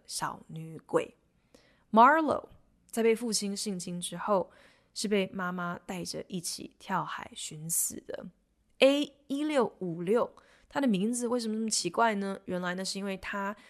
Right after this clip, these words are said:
是在二次世界大战死在集中营毒气室的犹太小女孩。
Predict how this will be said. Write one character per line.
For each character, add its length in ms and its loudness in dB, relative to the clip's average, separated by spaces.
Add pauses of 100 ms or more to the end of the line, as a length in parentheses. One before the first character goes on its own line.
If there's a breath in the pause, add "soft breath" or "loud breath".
(120 loud breath)
是 180 -2
在 220 2
二 120 4
次 120 -2
世 80 -6
界 180 2
大 220 0
战 320 -4
死 180 -2
在 160 -2
集 200 -8
中 220 -2
营 200 -6
毒 180 -8
气 240 -4
室 240 -6
的 60 -2
犹 220 -6
太 300 -6
小 240 -10
女 140 -6
孩。 320 -8